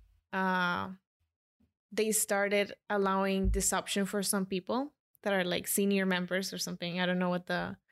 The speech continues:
criteria is, but you can actually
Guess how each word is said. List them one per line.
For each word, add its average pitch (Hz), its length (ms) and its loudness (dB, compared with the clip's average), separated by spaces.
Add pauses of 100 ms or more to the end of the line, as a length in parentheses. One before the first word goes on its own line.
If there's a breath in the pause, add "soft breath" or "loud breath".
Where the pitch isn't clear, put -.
(240 loud breath)
criteria 185 720 0
is, - 220 -8 (840)
but 214 140 0
you 220 140 2
can 226 200 0
actually 254 720 0